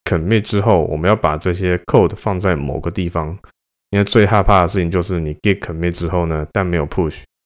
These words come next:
然后地震停电了，然后干嘛电脑坏了，那等于没写，因为你 commit 之后，这些 change、这些改变、更动啊，还是只有在你 local 上。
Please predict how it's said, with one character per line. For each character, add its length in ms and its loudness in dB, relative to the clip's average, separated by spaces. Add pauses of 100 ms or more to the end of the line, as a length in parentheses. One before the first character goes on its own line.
然 100 -4
后 80 2
地 220 -2
震 260 -2
停 200 -6
电 180 0
了， 160 -6
然 180 -8
后 240 -4 (360)
干 100 -4
嘛 160 -4
电 160 -2
脑 140 -2
坏 180 -2
了， 100 -8 (640)
那 380 0
等 120 -2
于 60 -4
没 220 -4
写， 240 -8 (140)
因 100 -2
为 60 0
你 100 -4
commit 400 -2
之 180 -6
后， 360 0
这 120 -4
些 220 -2
change、 480 -6
这 160 -2
些 200 0 (220)
改 160 -4
变、 260 -2 (180)
更 200 -2
动 220 0
啊， 100 -2
还 220 -4
是 100 -6
只 160 -6
有 100 -2
在 160 -2
你 120 -4
local 360 -2
上。 220 -10